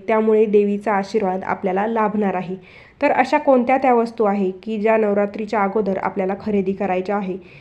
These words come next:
याबद्दलची सविस्तर माहिती मी तुम्हाला आजच्या व्हिडिओमध्ये सांगणार आहे. त्यासाठी तुम्ही व्हिडिओ स्किप न करता शेवटपर्यंत बघा, म्हणजे कोणत्या वस्तू आपल्याला खरेदी करायच्या आहे, ज्यामुळे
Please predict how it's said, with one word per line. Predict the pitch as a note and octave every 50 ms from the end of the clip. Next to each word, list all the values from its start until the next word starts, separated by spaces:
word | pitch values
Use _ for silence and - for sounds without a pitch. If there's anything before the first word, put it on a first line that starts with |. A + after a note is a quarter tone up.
| - - -
याबद्दलची | A3+ G#3+ G#3+ G#3+ A3 G3 G#3 A3+ A3 A3 C4 B3
सविस्तर | B3 - B3 G#3 G3+ G3+ G#3+ G#3+ - B3 A#3+
माहिती | A#3 A3+ G#3 G#3 G3+ - F#3 F#3
मी | G3+ G#3+
तुम्हाला | G#3+ G#3+ G#3+ G3+ G#3+ G3 F#3+ F#3+
आजच्या | - - G3+ G3+ G#3 - G#3+ G#3+
व्हिडिओमध्ये | G3+ G#3+ G3+ G#3+ G3+ G3 F#3+ F#3+ F3 F#3+ F#3+
सांगणार | G3 - A3 G#3 G3 F#3 F3+ E3+
आहे. | E3+ F3 F3 E3+ - - - - - - - - -
त्यासाठी | - A3+ A3 A3+ B3 A3+ A#3 A#3
तुम्ही | A#3 A#3 A#3 A3+ A#3
व्हिडिओ | G#3 G#3+ A3 G3 G#3+ G#3 G#3+
स्किप | G#3+ - - G#3+ G#3 G#3
न | G#3+ G#3+
करता | G#3 G#3+ G3+ G3 - G3+ G#3+
शेवटपर्यंत | G#3+ A3 G3+ G3 F#3+ G3 G3+ F#3+ F#3+ G3 G3 G3+
बघा, | G#3+ A3+ G#3 G3 F#3
म्हणजे | F#3+ G3+ G3 G3 G#3
कोणत्या | G#3 G#3+ G3+ G3+ G3+ A3+ A#3
वस्तू | B3 B3 B3 - A#3+
आपल्याला | G#3 G3+ - G#3 G#3 G#3 G#3
खरेदी | A3 G#3 G#3 G3 G#3
करायच्या | G3+ - G3+ G3+ F#3+ F#3+ F#3+ G3+
आहे, | G#3 G3+ F#3
ज्यामुळे | F#3 G3 G3+ G3 G3 G3 G3 F#3+ G3